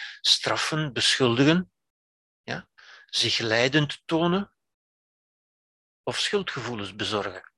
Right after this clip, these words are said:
Dat zijn allemaal manieren om de ander te bestraffen. Ja? Als men zich leidend toont en als men de ander kan doen geloven dat het zijn schuld is, wel, dan gaat die ander zich slecht voelen. We proberen de ander te bestraffen door hem zich slecht te laten voelen.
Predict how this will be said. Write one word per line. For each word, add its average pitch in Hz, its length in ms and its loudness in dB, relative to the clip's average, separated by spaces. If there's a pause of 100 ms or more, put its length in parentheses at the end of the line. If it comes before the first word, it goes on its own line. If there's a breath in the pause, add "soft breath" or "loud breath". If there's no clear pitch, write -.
(300 loud breath)
Dat - 140 -6
zijn 131 160 -2
allemaal 160 280 2
manieren 170 680 4
om 139 180 -4
de - 160 -2
ander 170 380 2
te 143 140 -2
bestraffen. 117 680 -2 (180)
Ja? 160 220 -10 (460 loud breath)
Als - 220 -2
men 127 200 2
zich - 300 2 (220 loud breath)
leidend 147 680 4
toont 175 360 2
en 135 160 0
als 127 200 -2
men 123 160 0
de 117 100 -2
ander 139 320 0
kan 131 220 0
doen 120 220 0
geloven 131 460 -2
dat 123 160 2
het 131 140 0
zijn 123 280 2
schuld - 460 -2
is, - 300 -2 (240 loud breath)
wel, 139 140 0
dan 147 120 0
gaat 139 160 0
die 139 160 -2
ander 147 200 -2
zich - 220 2
slecht - 340 2
voelen. 107 320 -4 (680 loud breath)
We 127 120 0
proberen 139 500 2
de 127 120 0
ander 147 340 -4
te 131 120 -4
bestraffen 175 720 2 (240 loud breath)
door 131 200 -2
hem 127 180 0
zich 113 160 -2
slecht - 420 0
te 123 80 -8
laten 104 280 -6
voelen. 98 340 -8